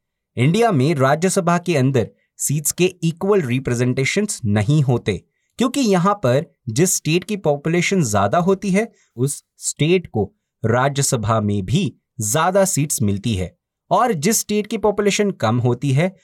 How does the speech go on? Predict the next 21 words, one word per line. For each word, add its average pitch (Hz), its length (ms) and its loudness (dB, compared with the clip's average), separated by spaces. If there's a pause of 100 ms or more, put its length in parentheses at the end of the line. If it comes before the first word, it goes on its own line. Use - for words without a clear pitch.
(180)
उस 139 160 0
स्टेट 151 320 -4
को 170 380 -2 (180)
कम 247 160 2
सीट 139 320 -2
मिलती 101 340 -2
है। 90 260 -8 (160)
लेकिन 127 500 -2 (320)
यूएसए 156 440 0
की 233 160 -4
बात 139 280 0
की 117 180 -2
जाए 90 220 -6 (240)
तो 165 480 0
यूएसए 143 420 2
में 220 140 0
सभी 185 460 0
स्टेट 180 340 -2
को - 340 -2
अपर 135 320 -2
हाउस 117 380 0